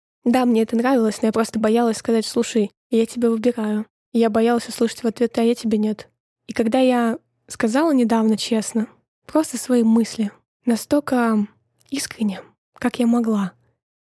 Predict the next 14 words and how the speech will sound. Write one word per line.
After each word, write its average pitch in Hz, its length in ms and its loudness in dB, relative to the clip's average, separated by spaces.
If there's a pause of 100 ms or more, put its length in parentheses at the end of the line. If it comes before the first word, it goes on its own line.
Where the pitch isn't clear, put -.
(140)
и 233 100 0
в 226 40 0
ответ 247 280 -2
я 240 60 2
не 226 120 2
услышала 214 800 0 (140)
ничего, 226 420 -2 (300)
то 240 80 0
я 226 80 0
поняла, 220 400 0
что, 220 500 0
блин, 220 300 2 (400)
как 233 180 -2
интересно. 220 600 -2